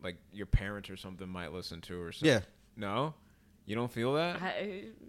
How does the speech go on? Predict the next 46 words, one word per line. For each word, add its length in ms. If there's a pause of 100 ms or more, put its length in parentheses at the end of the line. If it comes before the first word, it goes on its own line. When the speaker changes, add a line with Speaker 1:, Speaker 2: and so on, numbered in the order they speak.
(280)
Speaker 3:
you 100
guys 220
can 120
keep 180
going. 320 (240)
Speaker 1:
Oh, 220
okay. 300
Speaker 2:
I'm 120
Speaker 3:
Keep, 80
Speaker 2:
worried 320
Speaker 3:
keep 60
Speaker 2:
now. 220 (160)
<laughs> 140
Speaker 1:
Why? 340
Speaker 2:
He's 100
Speaker 3:
Go 60
Speaker 2:
not 100
Speaker 3:
ahead, 100
Speaker 2:
saying 160
Speaker 3:
keep 260
Speaker 2:
anything. 240
Speaker 3:
going. 160
Speaker 2:
<laughs> 580
Okay. 420 (540)
Um, 480 (500)
I 160
will 140
go 340
to 340
the, 540 (1500)
I 140
see 200
what 140
you're 60
saying, 380
like, 200
when 120
I 80
was 80
making 240
those 120
references 540
to, 120
like, 200
older 260
artists. 340